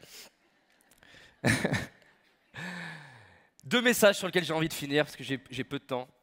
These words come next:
qui sont importants pour moi. J'adore cette phrase, c'est une citation d'Einstein. Euh, une citation d'Einstein, vous avez déjà vu cette, ce, ce graphique certainement. Donc on va faire une compétition qui est basée sur la capacité à monter à l'arbre.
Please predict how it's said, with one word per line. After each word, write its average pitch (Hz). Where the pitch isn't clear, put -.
qui 143
sont 156
importants 151
pour 135
moi. 98
J'adore 151
cette -
phrase, 135
c'est 127
une 117
citation 139
d'Einstein. 113
Euh, 107
une 135
citation 165
d'Einstein, 127
vous 110
avez 120
déjà 131
vu 147
cette, -
ce, -
ce -
graphique 117
certainement. 113
Donc 113
on 127
va 127
faire 143
une 139
compétition 139
qui -
est -
basée 113
sur 117
la 101
capacité 120
à 127
monter 120
à 107
l'arbre. 87